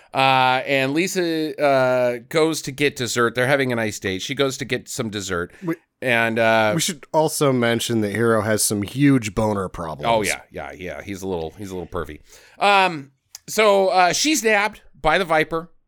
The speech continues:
Speaker 1: Uh, he's there on her boat. He grabs her, and, uh, they run down the docks. Joe and Hiro chase after, and there's, tr-, they're,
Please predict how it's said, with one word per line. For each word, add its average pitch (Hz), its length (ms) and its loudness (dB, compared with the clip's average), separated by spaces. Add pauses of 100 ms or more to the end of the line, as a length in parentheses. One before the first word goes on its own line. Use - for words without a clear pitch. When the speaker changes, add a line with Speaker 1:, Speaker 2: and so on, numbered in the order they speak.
Speaker 1:
Uh, 117 200 0
he's 143 240 -4
there 139 320 2
on 131 180 -2
her 131 140 -4
boat. 120 280 0
He 120 60 -16
grabs 123 320 2
her, 131 120 -8 (360)
and, 139 420 0
uh, 127 440 2 (120)
they 143 280 2
run 139 260 2
down 139 180 4
the 123 80 -4
docks. 127 560 -2 (280)
Joe 160 400 2
and 151 120 0
Hiro 147 320 4
chase 143 380 -2
after, 127 520 0 (380)
and 123 600 0
there's, 117 320 -4
tr-, - 340 -10
they're, 117 360 -2